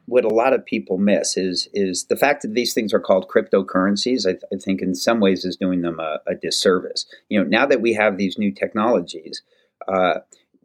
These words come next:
you know, a currency is, you know, is now can be an element of, of every company and how every company operates, similar to, in some ways, how,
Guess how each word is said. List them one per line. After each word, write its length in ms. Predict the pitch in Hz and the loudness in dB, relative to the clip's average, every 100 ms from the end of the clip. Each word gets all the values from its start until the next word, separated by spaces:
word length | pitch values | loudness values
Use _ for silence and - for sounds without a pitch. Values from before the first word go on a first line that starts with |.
| 101 _ - | -20 _ -2
you 140 | 113 | 0
know, 120 | 90 - _ - | -2 -6 _ -2
a 80 | |
currency 920 | - - 147 151 135 - 101 87 87 - | -2 0 2 4 2 2 2 2 0 0
is, 400 | 101 95 90 - - _ | 2 2 2 -4 -10 _
you 120 | 107 | -4
know, 100 | 90 - | -4 -4
is 200 | 95 90 | -4 0
now 500 | 98 101 95 92 90 _ _ | 2 2 2 0 -2 _ _
can 180 | - 101 | -2 2
be 320 | 98 98 95 | 4 4 4
an 140 | 90 82 107 | 0 -2 2
element 520 | 107 113 85 73 - - | 4 4 -2 -6 -14 -4
of, 280 | 95 92 - | 0 0 -2
of 180 | - 92 - | 0 0 2
every 260 | 98 101 98 | 2 4 2
company 500 | - 80 69 78 67 - | 0 -8 -8 -10 -12 -14
and 100 | 90 - | -12 -8
how 160 | 85 | -4
every 320 | 85 90 87 - | -2 -2 -4 -6
company 360 | 87 82 85 | -8 -8 -6
operates, 480 | 85 85 85 78 - | -4 -4 -2 -4 0
similar 360 | 104 92 90 87 | 2 2 2 2
to, 340 | 87 87 82 | 2 2 2
in 100 | 90 | -2
some 240 | - 98 | 0 2
ways, 220 | 90 90 87 | 2 2 2
how, 320 | 85 85 | 0 0